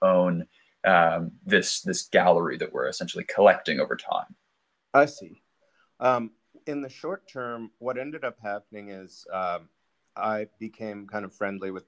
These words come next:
Speaker 2: Accelerate Art, and a few other people that I work with, uh, had sort of come in to meet different people. And, and Accelerate Art is you and Claire Silver and a few other people?
Speaker 1: Yeah, so it's myself, uh, Claire Silver, and then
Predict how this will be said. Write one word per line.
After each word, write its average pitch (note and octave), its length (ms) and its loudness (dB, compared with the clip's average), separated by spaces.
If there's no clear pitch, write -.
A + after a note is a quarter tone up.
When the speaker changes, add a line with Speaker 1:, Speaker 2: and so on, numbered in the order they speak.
Speaker 2:
Accelerate F#2 560 -4
Art, F2 320 -4
and F#2 180 -12
a E2 40 -14
few G2 300 -8
other F2+ 160 -8
people E2+ 420 -18
that F2 100 -6
I E2+ 160 -2
work E2+ 300 -8
with, E2+ 320 -8
uh, D#2+ 240 -4
had F#2+ 200 -6
sort G#2 240 -6
of F2 120 -8
come A2 200 -2
in G2 220 -6
to F2+ 360 -4
meet G2+ 240 -8
different G2 300 -12
people. G2 300 -2
And, F#2+ 220 -2
and G#2+ 260 0
Accelerate C3 520 4
Art A2 180 4
is G2 220 -14
you A#2 260 -10
and G#2+ 140 -12
Claire A2 280 -6
Silver A#2+ 680 -10
and G2 220 -12
a F2+ 40 -18
few G#2+ 140 -8
other G#2+ 140 -10
people? A#2+ 460 -18
Speaker 1:
Yeah, F2+ 280 6
so A2+ 160 4
it's G#2+ 100 0
myself, C#3+ 760 6
uh, F#2+ 240 10
Claire A#2+ 320 6
Silver, A2+ 680 6
and G2 180 2
then F#2+ 280 2